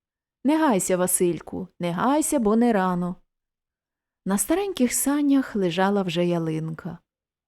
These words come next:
Василько почав лагодитись у дорогу. Він запріг коней, удяг кожушину і виїхав з двору.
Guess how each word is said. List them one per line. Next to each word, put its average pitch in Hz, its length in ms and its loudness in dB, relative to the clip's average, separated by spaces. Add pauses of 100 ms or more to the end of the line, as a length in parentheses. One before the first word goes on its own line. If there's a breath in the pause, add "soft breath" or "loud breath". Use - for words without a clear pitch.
(140)
Василько 262 460 0
почав 202 340 -2
лагодитись 185 680 -2
у 185 60 -2
дорогу. 170 600 -2 (400)
Він 269 220 4
запріг 180 460 -2
коней, 254 580 2 (360)
удяг 247 460 0
кожушину 254 720 2
і 180 140 0
виїхав 190 480 0
з 156 80 -4
двору. 156 460 -6